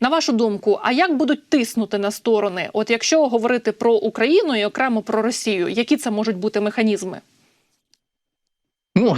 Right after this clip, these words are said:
Speaker 2: по, з приводу України механізм один. Тут, е, те, як себе поведе Європа. М, американцям можна не втручатися в цей процес взагалі. Вони давно визначилися ще,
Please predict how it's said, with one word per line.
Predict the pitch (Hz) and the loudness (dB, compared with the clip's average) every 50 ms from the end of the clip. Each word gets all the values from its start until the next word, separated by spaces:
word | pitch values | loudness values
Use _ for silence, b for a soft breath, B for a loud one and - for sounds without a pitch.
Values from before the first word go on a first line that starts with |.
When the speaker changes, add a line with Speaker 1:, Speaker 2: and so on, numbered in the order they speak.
| 131 123 | 2 0
Speaker 2:
по, | - 139 123 | 2 0 0
з | 107 - - | 0 -2 -4
приводу | - - 165 170 165 156 151 147 151 | -2 0 2 4 4 4 4 6 6
України | 151 143 139 - 143 147 147 151 143 143 139 | 6 6 4 4 2 2 4 4 4 6 6
механізм | 139 139 131 - 151 139 143 139 120 123 131 | 6 4 4 2 2 2 4 4 4 4 2
один. | 139 151 202 240 247 226 214 - _ _ | 4 4 4 4 4 2 0 -2 _ _
Тут, | - 139 135 135 - - - | 2 2 2 2 -2 -2 0
е, | 120 117 113 113 113 113 110 107 107 104 104 107 113 117 110 98 - | 2 2 4 4 4 4 4 4 4 2 2 2 2 2 2 2 0
те, | - 131 127 | 0 0 2
як | 120 110 139 135 120 - | 4 4 4 2 2 0
себе | - - 110 110 120 | -2 0 2 2 2
поведе | - - 123 113 117 113 120 | 4 4 4 4 4 6 6
Європа. | 117 120 123 165 202 196 - 95 95 98 98 - 127 | 6 6 6 4 4 4 2 0 -2 -2 -6 -8 -6
М, | - - 113 107 104 104 101 101 104 104 107 110 | -4 -2 0 2 2 4 4 4 4 4 6 6
американцям | 107 120 135 139 - 147 131 117 - - 123 | 6 6 6 4 2 2 0 0 0 2 4
можна | 120 113 113 113 | 4 4 4 4
не | 113 | 2
втручатися | 101 - 113 - - 170 165 - - - 101 95 90 90 | 2 2 2 2 2 2 0 0 0 2 2 2 2 2
в | 87 | 0
цей | - - - | -2 -2 -2
процес | - - - 98 - 113 104 | 0 0 0 0 2 2 4
взагалі. | 101 110 95 104 113 113 147 160 143 | 4 4 4 4 4 4 4 4 4
Вони | 110 110 107 107 107 101 | 4 4 4 4 4 4
давно | 98 95 107 107 110 110 104 | 4 4 4 4 4 4 4
визначилися | 104 123 113 113 107 - - 107 101 95 90 - 101 | 4 4 2 2 0 0 2 2 2 2 2 2 2
ще, | - - - - 104 98 95 | 2 2 2 4 2 2 2